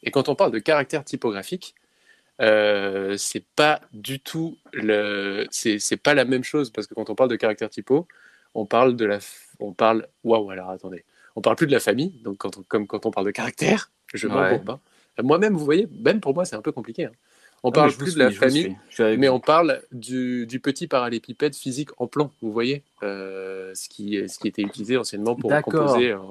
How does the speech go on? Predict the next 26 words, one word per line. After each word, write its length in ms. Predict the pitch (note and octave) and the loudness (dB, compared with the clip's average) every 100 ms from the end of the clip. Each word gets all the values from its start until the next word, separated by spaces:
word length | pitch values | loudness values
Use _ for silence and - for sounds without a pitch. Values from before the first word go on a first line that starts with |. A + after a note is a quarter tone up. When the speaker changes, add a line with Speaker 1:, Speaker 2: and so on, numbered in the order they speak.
| G2 - | -18 -16
Speaker 1:
petit 120 | - | -8
pot. 140 | A2 - - - - - | -8 -8 -20 -20 -6 2
Donc, 200 | C#3+ - _ _ - | 2 0 _ _ -4
quand 180 | C3+ | 0
on 60 | C3+ | 2
parle 160 | A#2 A2 | 2 2
de 80 | |
caractère, 400 | A2 A2 A2 D#3 | 2 0 2 -2
c'est 100 | - | 0
pas 60 | A2+ | -2
la 80 | G#2 | 0
même 120 | G#2+ | -2
chose 200 | B2+ A#2 | -4 -4
que 40 | |
quand 200 | A2+ G2+ | -6 -8
on 60 | G2+ | -6
parle 140 | G2 F#2 | -6 -6
de 40 | |
caractère 380 | F2 G2+ F#2+ G2 | -2 -2 -2 -6
typographique. 600 | - - F#2+ F#2 D#3+ _ _ _ _ _ - | -8 -6 -6 -4 -6 _ _ _ _ _ 0
Donc, 120 | C3+ | 0
c'est 220 | - C3 | 2 4
un, 380 | A2+ A2+ A2 A#2 - | 4 4 2 0 -2
un 160 | A#2 | 0
énorme 360 | C3 D#3 D#3+ A#2+ | 2 2 0 0
bazar. 480 | A2 G2 A#2+ F3+ | 0 0 0 -2